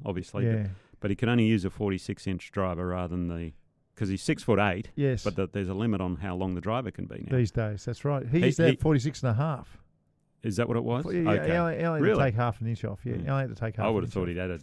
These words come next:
Speaker 1: least three more inches on there. <laughs> So. But anyway, it was, it was a great week for him, and he had a lot of fun. But, um, but that weather, um, I love seeing that sort of a thing. You know, when,
Speaker 2: Mm.
Speaker 1: when the weather comes in,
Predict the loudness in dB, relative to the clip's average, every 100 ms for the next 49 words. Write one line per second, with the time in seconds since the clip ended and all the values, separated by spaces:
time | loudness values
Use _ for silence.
0 | _ -6 -6 -6 -4 -2 0 -2 -6 -8
1 | 0 2 4 2 2 2 2 0 0 -2
2 | -2 -4 -6 -10 -12 -16 6 8 10 10
3 | 10 8 4 4 4 6 6 8 6 4
4 | -2 -2 0 0 0 -2 -2 -4 -6 -8
5 | -8 -8 -6 -8 -12 -8 -6 -6 -8 -6
6 | -2 0 2 4 4 6 6 4 -2 -6
7 | -4 -2 0 0 -2 -4 -6 -6 -10 -10
8 | -6 -6 -6 -8 -8 -6 -8 0 2 4
9 | 2 -2 0 0 0 0 0 0 0 -2
10 | -4